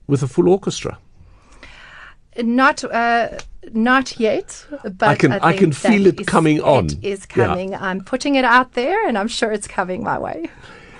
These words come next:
Speaker 1: Uh, because, funny enough, just looking at your next choice, this is a piece that I've played with orchestras both here and in Grahamstown and Natal, uh, La Boda de Luis Alonso.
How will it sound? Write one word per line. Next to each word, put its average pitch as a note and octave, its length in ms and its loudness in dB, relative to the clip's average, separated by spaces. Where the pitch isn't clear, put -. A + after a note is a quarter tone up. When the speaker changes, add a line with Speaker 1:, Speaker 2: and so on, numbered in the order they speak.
Speaker 1:
Uh, B2 200 2
because, C3+ 380 0
funny F#3 240 4
enough, A#2+ 200 4
just B2+ 200 0
looking B2+ 260 0
at A2 120 0
your A2+ 160 4
next B2+ 360 -2
choice, - 440 -4
this C#3 160 -2
is D#3 120 -4
a C3+ 60 0
piece A#2+ 340 -2
that G#2 180 -4
I've A#2 340 0
played C#3+ 460 0
with - 340 -2
orchestras A2 500 -2
both G2 300 0
here A#2 380 2
and D#2 180 -6
in D2 100 -6
Grahamstown A2+ 640 0
and D2 120 -6
Natal, C3 540 -4
uh, F#2+ 260 0
La F#2+ 140 0
Boda B2 480 4
de G2 80 0
Luis A2+ 340 2
Alonso. G#2 600 2